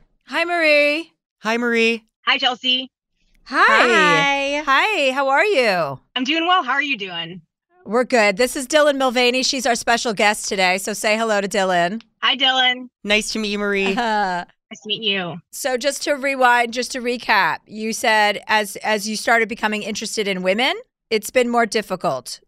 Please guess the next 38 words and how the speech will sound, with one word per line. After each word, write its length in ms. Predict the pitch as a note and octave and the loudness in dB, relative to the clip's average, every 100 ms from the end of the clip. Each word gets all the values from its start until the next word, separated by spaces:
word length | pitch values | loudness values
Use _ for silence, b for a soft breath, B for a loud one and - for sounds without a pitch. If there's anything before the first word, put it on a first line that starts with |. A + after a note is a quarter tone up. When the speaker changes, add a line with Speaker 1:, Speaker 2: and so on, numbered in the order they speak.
| - | -10
Speaker 1:
to 100 | F#3+ | -6
date. 260 | F3+ C#3+ - _ _ _ | -4 -6 -10 _ _ _
Speaker 3:
Yeah, 340 | C#4+ C#4+ C4 A3 | -4 0 0 -2
so 680 | - B3+ B3 B3 A#3+ A#3+ A#3 B B | -4 -2 0 2 0 -2 -6 B B
I 100 | G3 | -2
was 260 | G#3+ G#3 E3+ | -2 -4 -2
definitely 500 | A3+ A3+ B3 B3 A3+ | -2 -2 -4 -4 -4
struggling 960 | - G#3 G3+ G#3 G#3+ G#3 G#3 G3+ F#3 | -6 -4 -4 0 0 2 0 -6 -10
with 260 | F#3 G3 F#3+ - - | -4 -2 -2 -6 -2
figuring 440 | G3+ G3+ G#3 G#3 | 0 0 -2 0
out 180 | F#3 F#3+ A3 - | 0 -2 -6 -8
who 80 | |
I 140 | F#3 G3 | -6 -4
was 180 | G3+ F#3 | -6 -8
attracted 600 | - - E3+ F#3+ C#4 A#3+ - | -8 -2 -2 -2 -8 -8 -4
to, 320 | D4+ D4+ D4+ - | -2 -2 -4 -4
'cause 100 | G#3+ | -2
I 100 | A3+ | 0
was 300 | A#3 B3+ A3 | 2 0 -2
dating 460 | A#3+ A#3+ A3 F#3+ E3+ | -2 -2 -4 -8 -8
men 220 | G3 G3+ | -4 -2
at 160 | F#3 | -2
the 100 | - | -4
time, 420 | E3+ F3 E3+ F3 F#3 B B B B | -12 -6 -4 -6 -8 B B B B
and 100 | A3+ | -2
I 80 | A#3+ | -2
just 360 | A3 A#3 - _ - | -2 -8 -12 _ -4
absolutely 840 | G#3 - B3+ B3+ A3 A#3+ A3+ G3+ _ _ | -4 -4 -6 -6 -4 -4 -4 -6 _ _
was 320 | G3+ G#3 G#3+ | -8 -6 -4
not 340 | G3+ G3 F#3+ - _ - | 0 2 2 -2 _ -12
attracted 720 | G3 - G3 G3 - G3 F3+ | -10 -4 -4 -4 -6 -10 -8
to 160 | G#3 | -8
them 380 | F#3+ F#3 F#3 F#3 | -2 0 0 -4
going 260 | F#3 F#3 F#3+ | -6 -4 -2
out 160 | F#3+ | 0
on 120 | F#3+ F#3+ | -2 -2
these 220 | G3 E3+ | -6 -6
dates. 560 | D#3+ E3 E3+ E3+ - | -2 -2 -2 -6 -10